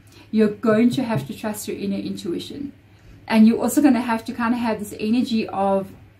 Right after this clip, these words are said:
"I'm right here now, and we may be dealing with some issues, but I almost feel like Spirit Guide's saying, 'Look further ahead, look much far, much, much further than where you are now,' because there's still events taking place a little bit in the future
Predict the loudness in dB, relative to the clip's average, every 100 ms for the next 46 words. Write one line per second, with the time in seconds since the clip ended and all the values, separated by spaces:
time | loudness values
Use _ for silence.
0 | _ -20 -20 -20 _ -20 -20 -20 -18 -4
1 | 4 6 6 4 0 -2 0 4 6 4
2 | 0 -2 -2 -2 -2 0 2 4 4 2
3 | 0 0 0 0 4 2 2 -4 -8 -6
4 | -8 -8 -8 -8 -10 -14 -20 -10 -2 2
5 | 4 6 6 6 -4 -4 -8 -8 -6 -8
6 | -6 -4 -2 -2 -2 -6 -10 -20 -20 -10
7 | -2 0 2 0 -2 -2 -2 -4 -8 -18
8 | _ _ -20 _ -8 0 0 0 -2 -4
9 | -6 -6 -4 -4 -6 -16 -8 -4 -4 -4
10 | -6 -4 -8 -6 -2 0 0 -2 -2 -2
11 | 0 -2 -2 -2 -2 -6 -6 -8 -12 -14
12 | -4 0 2 2 0 -2 -2 -2 -2 -2
13 | -2 -4 -4 -4 -4 -6 -4 -6 -6 -4
14 | -4 -4 -4 -4 -2 -4 -2 -4 -4